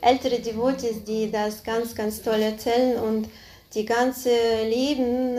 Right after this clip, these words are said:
im Krishna-Bewusstsein verbracht haben, über fünfzig Jahre, und die haben mega Erfahrung. Die könnte viel, viel besser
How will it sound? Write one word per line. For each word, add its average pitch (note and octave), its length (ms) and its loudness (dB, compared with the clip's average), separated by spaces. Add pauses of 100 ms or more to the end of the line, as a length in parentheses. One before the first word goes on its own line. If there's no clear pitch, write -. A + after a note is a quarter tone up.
(120)
im A3 320 -2
Krishna-Bewusstsein A3 760 -2
verbracht A#3 520 -2
haben, B3 320 0
über A3+ 220 0
fünfzig - 540 -6
Jahre, A3+ 340 2
und A3 180 0
die A3 140 -4
haben G#3+ 320 -2
mega A#3 260 2
Erfahrung. A3+ 640 -2 (680)
Die A3 120 -4
könnte A3+ 440 2
viel, A#3+ 320 0
viel A3 260 0
besser A3 640 0